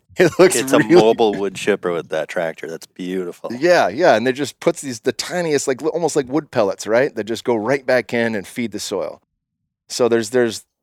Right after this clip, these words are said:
Speaker 1: little things like that where you're like, "Yeah, man, you can do a lot with very little space." And maybe if you didn't have as big of a space, you wouldn't be running the amount of animals that we have, but you could for damn sure still figure out which animals are you gonna have,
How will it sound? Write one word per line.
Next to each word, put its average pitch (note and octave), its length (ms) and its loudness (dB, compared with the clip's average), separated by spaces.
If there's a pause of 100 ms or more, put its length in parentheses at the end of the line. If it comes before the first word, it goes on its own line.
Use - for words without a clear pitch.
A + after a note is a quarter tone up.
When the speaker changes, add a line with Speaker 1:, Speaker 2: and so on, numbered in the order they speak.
(120)
Speaker 1:
little C#3 220 2
things C3+ 220 -2
like A#2 180 0
that D3+ 220 4
where A#2 100 -2
you're A2 140 2
like, G#2+ 260 2
"Yeah, F3+ 120 2
man, A#2+ 160 -2
you C3 120 -6
can C3 140 -4
do D#3+ 140 0
a C3 40 2
lot A#2 360 2 (360)
with A2 160 -10
very B2+ 220 4
little G#2 180 -2
space." - 480 -10 (500)
And G#2 280 -4
maybe A#2+ 280 0
if G#2 100 -6
you A2+ 60 -4
didn't A2 220 -4
have G#2 360 0 (540)
as A2 160 -2
big G#2+ 200 -2
of G#2 100 0
a G#2 60 -4
space, G#2 400 -2
you A2 100 -8
wouldn't G2+ 220 -6
be G2+ 100 -6
running G2+ 400 -6
the G#2 80 -6
amount G2 240 -4
of F#2+ 80 -6
animals D3+ 360 0
that A2+ 120 -2
we A2+ 120 -4
have, G#2+ 260 -2
but G#2 140 -10
you G#2+ 100 -10
could G#2 240 -10
for B2+ 80 -8
damn C3+ 240 0
sure A2+ 220 -4
still A2 200 -4
figure G#2 380 -2
out G2+ 180 0
which A#2 180 -4
animals G#2 320 -4
are G#2 100 -2
you G#2 80 -6
gonna G2 160 -6
have, F2 260 -10